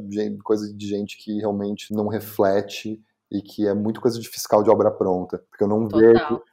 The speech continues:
Speaker 1: eu não vejo o Agulha como um agente de, de gentrificação, porque a gente vê, sabe, que o poder público não olha pra aquele espaço, e se olha, olha de uma forma dissociada,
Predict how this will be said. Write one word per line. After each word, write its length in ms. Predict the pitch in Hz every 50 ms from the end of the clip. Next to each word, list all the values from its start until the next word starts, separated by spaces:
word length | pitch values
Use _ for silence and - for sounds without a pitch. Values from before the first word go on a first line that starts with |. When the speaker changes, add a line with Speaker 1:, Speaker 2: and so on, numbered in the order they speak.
| _ -
Speaker 1:
eu 80 | 104 104
não 100 | 107 104
vejo 220 | 110 110 110 120
o 40 | 113
Agulha 300 | 107 95 98 101 98 95
como 240 | - 107 101 98 98
um 40 |
agente 420 | 98 98 92 98 98 98 95 - 95
de, 280 | 90 98 98 95 92 92
de 100 | 95 90
gentrificação, 920 | 95 101 90 80 - - - - 101 92 87 - - 92 85 82 85 - _
porque 540 | - 98 90 90 - - 104 98 98 101 95 98 - - - - - _ _ -
a 60 | 98
gente 200 | 101 98 - 107
vê, 160 | 92 87 95
sabe, 380 | 92 - 104 95 113 117 107 95
que 580 | - - 98 95 95 95 95 92 92 92 85 - - - - -
o 80 | - -
poder 300 | 113 107 104 113 107 -
público 340 | 123 120 127 120 110 -
não 180 | 110 104 101 98
olha 200 | 104 104 95 -
pra 80 | - -
aquele 140 | - 90
espaço, 800 | 85 - - - 110 113 117 113 110 113 110 - - - 107 101 - _ _ _
e 80 | - 156
se 300 | - - - 117 107 104
olha, 640 | 107 110 113 113 113 113 107 104 101 101 98 92 - - - _ _ -
olha 160 | 104 104 110
de 80 | 101
uma 140 | 104 101 95
forma 260 | - - 104 104 107
dissociada, 1200 | 98 - - 104 - - - - - 95 92 95 110 117 117 113 117 117 113 104 110 107 107 110